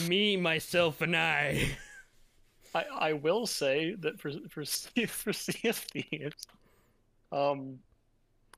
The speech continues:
Speaker 2: friend, friend of mine, Tom, is incredibly aggressive <laughs> when it comes to, uh, P V P in that game.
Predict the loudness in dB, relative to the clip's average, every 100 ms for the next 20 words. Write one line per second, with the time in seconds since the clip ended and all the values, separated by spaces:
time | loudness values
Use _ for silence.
0 | _ -2 -2 -2 0 0 -2 -2 -6 -6
1 | -6 -8 -10 -16 -12 -10 -8 -10 -4 -2
2 | 0 -2 -6 -8 -8 -6 -4 -6 -10 -12
3 | -14 -16 -12 -10 -10 -6 0 2 0 0
4 | -2 0 -2 -4 -4 -4 -6 -10 _ _
5 | _ _ -6 -4 -4 -10 -12 -12 -12 -12
6 | -12 -12 -12 -8 -8 -8